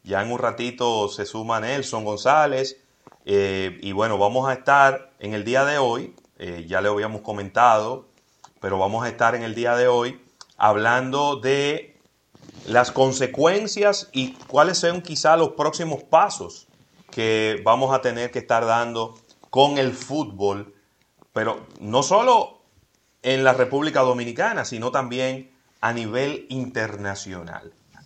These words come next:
Eh, quiero agradecer esta sección de marketing deportivo a Lubricantes Amali,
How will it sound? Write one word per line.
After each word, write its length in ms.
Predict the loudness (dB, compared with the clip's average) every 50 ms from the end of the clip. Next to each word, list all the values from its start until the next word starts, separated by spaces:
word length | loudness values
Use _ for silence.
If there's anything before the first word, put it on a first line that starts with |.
| _ _ _ _ _ _ -8
Eh, 520 | -2 2 2 4 2 2 0 -2 -4 -6 -8 -4
quiero 200 | -2 2 4 4
agradecer 580 | 4 6 4 4 2 2 0 0 0 0 0
esta 440 | -2 -2 2 4 4 4 4 4 2
sección 320 | 0 -6 -10 -8 -8 -6
de 60 | -6 -4
marketing 380 | -4 -6 -6 -6 -10 -10 -8
deportivo 600 | -8 -8 -6 -8 -8 -8 -6 -6 -4 -2 0 2
a 180 | 2 2 0 -2 -4
Lubricantes 680 | -6 -8 -8 -8 -6 -6 -6 -6 -6 -10 -12 -10 -4 0
Amali, 520 | 0 0 2 0 -2 -4 -6 -8 -10 -12